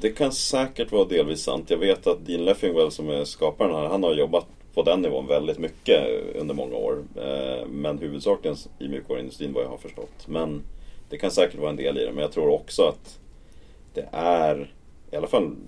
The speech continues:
min bild av att det är svårare att göra något allmängiltigt bra på den nivån. Men det, där kanske ni har andra idéer som, eh, som jobbar med det här. Men att, att hitta ett recept som funkar för väldigt många organisationer, det tror jag är svårt.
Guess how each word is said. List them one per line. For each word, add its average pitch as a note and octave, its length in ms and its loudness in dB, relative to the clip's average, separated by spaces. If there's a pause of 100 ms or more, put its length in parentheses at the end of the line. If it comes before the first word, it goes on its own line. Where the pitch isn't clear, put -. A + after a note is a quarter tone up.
min B2+ 280 2
bild D2+ 220 4
av A1 120 0
att - 140 -6
det - 160 -2
är F#2+ 280 0
svårare D#2 680 4 (340)
att - 280 -8 (220)
göra C#2 260 0
något - 280 -10 (160)
allmängiltigt C#2 1000 -4
bra - 300 -6 (380)
på - 80 0
den - 140 -6
nivån. - 320 -12
Men C#2+ 100 -6
det, D#2 460 0 (640)
där D2+ 120 -2
kanske G#2 240 0
ni F#2 180 0
har G#2 140 10
andra F2+ 220 8
idéer E2 220 6
som, D2+ 240 -6
eh, C#2+ 180 -2
som D2 180 -4
jobbar C#2+ 160 0
med E2 100 -4
det C#2+ 40 -2
här. B1 80 -4
Men D#2 120 -2
att, - 300 -6 (260)
att - 120 0
hitta G#2+ 160 0
ett A2+ 220 2 (140)
recept F#2 360 2
som E2 140 -2
funkar D#2+ 280 0
för D#2+ 140 -2
väldigt D2+ 300 2
många D2+ 140 -2
organisationer, D2+ 520 -2
det - 160 2
tror - 220 -4
jag B1 120 -2
är A1+ 80 -4
svårt. - 540 -12